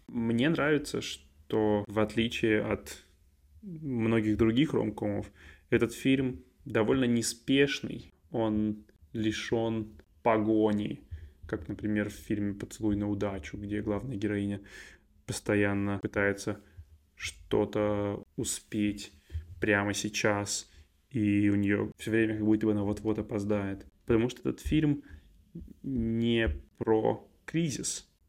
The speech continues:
Мне кажется, так размеренный темп фильма помогает нам прийти к мысли о том, что жизнь довольно длинная. <laughs> И даже если вам кажется, что прямо сейчас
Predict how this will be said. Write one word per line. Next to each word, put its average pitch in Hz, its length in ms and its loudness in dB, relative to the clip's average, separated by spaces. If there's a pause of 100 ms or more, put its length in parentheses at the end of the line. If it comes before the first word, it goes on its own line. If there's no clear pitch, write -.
(140)
Мне 117 140 2
кажется, 123 520 0 (260)
так - 200 -4 (420)
размеренный 120 600 2
темп 110 240 -2
фильма 120 340 0
помогает 110 580 -4
нам 107 260 -4 (180)
прийти 113 360 4
к - 100 -6
мысли 110 360 -2
о 107 80 -8
том, 117 240 -12
что - 300 -8 (260)
жизнь 110 600 -2 (400)
довольно 104 460 0
длинная. 104 520 -2 (360)
<laughs> - 400 -20
И 113 120 2
даже 107 260 2
если 107 320 2
вам 107 220 0
кажется, 104 540 -6 (380)
что 110 380 -2 (220)
прямо 107 320 8
сейчас - 580 2